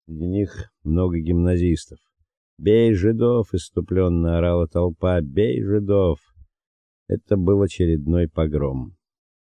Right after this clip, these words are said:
вдохновителем которого был на этот раз Андреев, горбатый директор местной гимназии и один из самых ярых врагов евреев в Житомире. Гимназисты Андреева ворвались в еврейские кварталы,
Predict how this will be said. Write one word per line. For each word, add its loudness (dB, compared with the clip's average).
вдохновителем -2
которого 0
был 2
на 2
этот -6
раз -4
Андреев, 0
горбатый 0
директор 0
местной 0
гимназии 0
и -8
один 2
из -2
самых 0
ярых 0
врагов -2
евреев -2
в -12
Житомире. -10
Гимназисты 2
Андреева 2
ворвались 0
в -6
еврейские 0
кварталы, -2